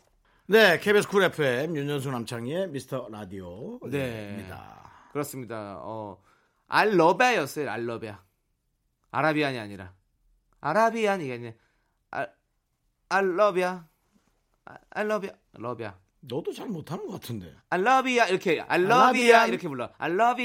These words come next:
Speaker 2: ya. 바로,
Speaker 1: I love ya.
Speaker 2: 바로 정답은요. 아이들의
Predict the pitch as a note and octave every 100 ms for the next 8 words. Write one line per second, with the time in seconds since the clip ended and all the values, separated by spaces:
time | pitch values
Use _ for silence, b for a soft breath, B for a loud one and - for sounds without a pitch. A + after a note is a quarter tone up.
0 | A#3 A3 A3+ G#3+ C#3 D3 G#3 B3 B3 A3
1 | A#3 B3+ - F3+ G3 B3+ B3+ G#3 F3+ F3+
2 | E3 F3 A3+ G3+ E3+ _ _ _ _ _
3 | _ C#3 E3+ A#3 G3 F3 C3+